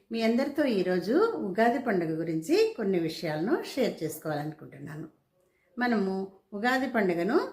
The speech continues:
ఎందుకు ఆచరిస్తాము, ఎప్పటి నుంచి ఆచరిస్తున్నాము అనే విషయాల్ని చెప్పదలిచాను. మీకందరికీ తెలిసే ఉండవచ్చు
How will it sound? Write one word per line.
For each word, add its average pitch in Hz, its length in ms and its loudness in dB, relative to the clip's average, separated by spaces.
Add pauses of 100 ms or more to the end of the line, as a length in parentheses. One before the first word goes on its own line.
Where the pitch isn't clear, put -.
(280)
ఎందుకు 190 360 0
ఆచరిస్తాము, 165 840 -4 (260)
ఎప్పటి 190 300 -6
నుంచి 170 580 0 (200)
ఆచరిస్తున్నాము 165 800 -2
అనే 160 200 0
విషయాల్ని 160 680 -4 (460)
చెప్పదలిచాను. 147 680 -10 (840)
మీకందరికీ 190 760 2
తెలిసే 175 400 -2
ఉండవచ్చు 170 680 -2